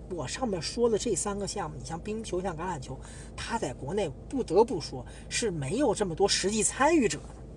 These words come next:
它看的人多。自行车有这么多实际参与者，但是观赛文化太弱了。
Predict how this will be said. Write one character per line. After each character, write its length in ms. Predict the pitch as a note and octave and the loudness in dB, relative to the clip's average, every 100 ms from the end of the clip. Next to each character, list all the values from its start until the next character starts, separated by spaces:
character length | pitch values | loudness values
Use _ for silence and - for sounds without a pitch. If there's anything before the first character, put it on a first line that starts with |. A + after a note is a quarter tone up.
| - | -12
它 80 | - | -4
看 280 | - G4 | 6 6
的 100 | A#3 | 6
人 100 | C3 - | 0 -4
多。 120 | - - - - - - - - - - - - | -10 -12 -14 -14 -14 -12 -12 -12 -12 -12 -10 -4
自 140 | A#3+ | 0
行 80 | A#3 | 2
车 100 | C4+ | 4
有 100 | G#3+ | 4
这 160 | - D#4+ | 2 -2
么 100 | E3 | 0
多 140 | D#3+ | -2
实 180 | - C#3+ | -2 -2
际 120 | C#3+ | -2
参 240 | - C3+ B2+ | -4 -4 -6
与 80 | |
者， 80 | B2+ - | -8 -8
但 120 | - G#3+ | -4 -2
是 60 | |
观 200 | - C#4 | 4 6
赛 160 | C#4+ G#3+ | 6 4
文 200 | C#3 G#3+ | 4 2
化 180 | A#3 D#3 | 2 2
太 160 | - | -4
弱 100 | - - | -10 -12
了。 80 | - | -14